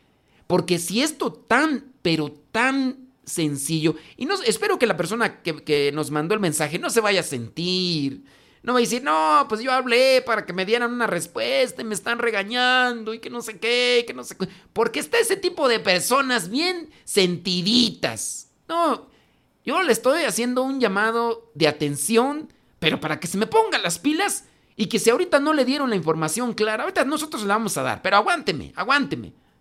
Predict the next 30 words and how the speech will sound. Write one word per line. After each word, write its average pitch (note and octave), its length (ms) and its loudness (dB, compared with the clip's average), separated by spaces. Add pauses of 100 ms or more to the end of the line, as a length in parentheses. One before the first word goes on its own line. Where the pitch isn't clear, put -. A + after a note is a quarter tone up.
(640)
Porque, E3+ 240 -4
eh, - 320 -10 (600)
si A#3 200 -4
ustedes F4+ 420 0
van D#4+ 140 0
a C4 40 2
hacer D4 280 -2
cualquier D4+ 540 -2
tipo D#4 420 -6
de G3 120 -2
trámite C#3 800 -4 (880)
y E3+ 120 -2
no C4+ 240 0
piden G3+ 400 -2
que D3+ 100 -6
se D3+ 160 -6
les D3+ 220 -4
aclare B3+ 640 -2
bien F3+ 480 0
las C3 220 -6
cosas B2 560 -6 (460)
con D#3+ 140 2
respecto D3+ 520 -2
a - 100 -8
todo, A3 320 0 (220)
y F#3 160 -2
ustedes B3+ 340 -2
mismos A#3+ 300 -2
no A#3 100 0
generan G3 520 -2